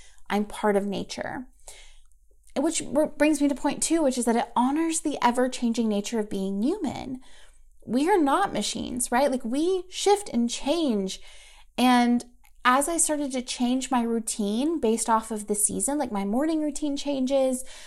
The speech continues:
my work rut-, routine changes, like, who I am, I'm trying to calibrate as much as I can to the season that I'm in. It's truly honoring the part that, like, we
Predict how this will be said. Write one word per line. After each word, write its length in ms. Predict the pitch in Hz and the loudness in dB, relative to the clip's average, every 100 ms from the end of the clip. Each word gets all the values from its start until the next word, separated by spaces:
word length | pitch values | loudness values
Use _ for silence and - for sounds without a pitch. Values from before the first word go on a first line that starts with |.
| - | -10
my 460 | - 214 202 190 - - - | -2 0 2 0 -4 -8 0
work 320 | 262 330 - | 2 2 -2
rut-, 240 | 302 294 - | -2 -2 -8
routine 600 | 240 269 277 277 285 277 | -2 0 0 0 -2 -2
changes, 600 | 254 269 247 247 233 240 | -2 0 2 2 0 0
like, 160 | 202 - | -2 -2
who 200 | 285 320 254 | -4 -4 -2
I 160 | 247 247 | -2 0
am, 380 | 254 262 226 226 | -2 0 0 0
I'm 180 | 214 214 | 0 -2
trying 380 | - 240 240 233 | -6 -4 -2 -2
to 80 | |
calibrate 640 | 220 - 208 233 226 202 196 | -4 -4 0 0 0 0 0
as 160 | 202 214 | -2 -2
much 280 | 208 214 220 | -2 -4 -4
as 80 | |
I 160 | 214 185 - | -4 -4 -10
can 600 | - 370 320 220 220 220 - - - - - - - | -10 -4 0 2 2 -2 -8 -18 -20 -20 -20 -10 -4
to 340 | - 320 349 | 0 4 4
the 120 | 285 | 4
season 360 | 262 277 269 254 | 2 0 2 2
that 140 | 214 | 4
I'm 240 | 202 185 - - | 2 0 -6 -4
in. 520 | 320 302 220 214 220 - - - - - | 0 2 2 2 -2 -12 -20 -20 -20 -8
It's 180 | 262 - - - - | -2 -2 -4 -14 -10
truly 380 | - 330 370 453 - | -4 0 0 -2 0
honoring 480 | 220 247 359 370 285 | 0 4 4 4 2
the 60 | 240 | 0
part 260 | - 233 | 0 0
that, 140 | 240 233 | 0 0
like, 160 | 220 | -2
we 340 | 220 208 262 | -4 -2 0